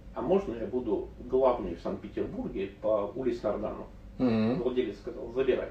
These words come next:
Speaker 2: Мгм.
Speaker 1: И она плела паутину по улице Нордану.
Speaker 2: М.
Speaker 1: Ну, она была руководителем, эм, монобрендового бутика.
Speaker 2: Да.
Speaker 1: И там еще был один очень интересный момент, сейчас я скажу, ну, давай сейчас, а то потом забуду, мы с тобой уже поднимали.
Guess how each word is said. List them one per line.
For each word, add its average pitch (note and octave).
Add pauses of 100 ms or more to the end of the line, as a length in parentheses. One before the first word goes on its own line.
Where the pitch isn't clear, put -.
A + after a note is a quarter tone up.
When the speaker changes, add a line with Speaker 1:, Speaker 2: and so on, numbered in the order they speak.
Speaker 2:
Мгм. G#2+
Speaker 1:
И -
она E4+
плела -
паутину -
по -
улице B2
Нордану. A3+
Speaker 2:
М. F#2+ (480)
Speaker 1:
Ну, F#3
она C3
была B2
руководителем, - (240)
эм, G#2 (260)
монобрендового B2+
бутика. G#2+
Speaker 2:
Да. G#2 (1080)
Speaker 1:
И - (320)
там A#2
еще -
был G#2
один A2+
очень C3+
интересный -
момент, F#3
сейчас -
я -
скажу, A#2+ (100)
ну, -
давай A#2
сейчас, -
а -
то C3
потом G#2+
забуду, A#2+
мы B2+
с A#2+
тобой B2
уже -
поднимали. B2